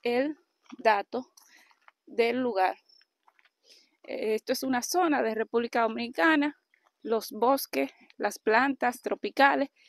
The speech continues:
que pudimos observar en este recorrido. Y bueno, así se ven. Es, definitivamente es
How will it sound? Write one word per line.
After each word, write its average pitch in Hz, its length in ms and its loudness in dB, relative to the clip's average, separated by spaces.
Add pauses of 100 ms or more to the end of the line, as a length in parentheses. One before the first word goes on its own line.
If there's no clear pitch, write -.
(280)
que 262 160 2
pudimos 247 440 2
observar 233 600 2 (100)
en 220 440 -4
este 240 420 0
recorrido. 208 920 -4 (1040)
Y 302 160 0
bueno, 220 280 0 (140)
así 254 300 -8
se - 180 0
ven. 208 200 -4 (600)
Es, 247 300 0
definitivamente 247 800 -4
es - 200 -10